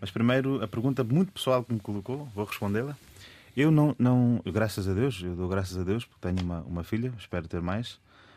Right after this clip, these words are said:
Ahm, não, não foi preciso recorrer a essa situação,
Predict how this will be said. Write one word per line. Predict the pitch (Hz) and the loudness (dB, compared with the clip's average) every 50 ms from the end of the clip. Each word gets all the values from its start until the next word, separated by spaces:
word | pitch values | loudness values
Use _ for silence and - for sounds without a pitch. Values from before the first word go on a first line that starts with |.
| _ _ _ - | _ _ _ -4
Ahm, | - 101 98 98 98 95 95 98 95 95 95 92 92 82 - _ _ | -2 0 2 2 2 0 0 0 -2 -2 -2 -2 -4 -6 -8 _ _
não, | - 92 98 101 92 | -4 -2 -2 0 0
não | 98 101 | 0 -2
foi | 95 - 104 | 0 -2 -4
preciso | 90 - - 104 90 - | -4 -4 -6 -8 -8 -8
recorrer | - - - - - 101 95 | -14 -14 -10 -6 -4 -2 -2
a | 92 | -2
essa | 90 87 - 98 90 87 82 | -2 -4 -6 -6 -8 -8 -8
situação, | - - 98 - 95 95 - 123 131 | -8 -8 -6 -4 -4 -4 -2 -2 -4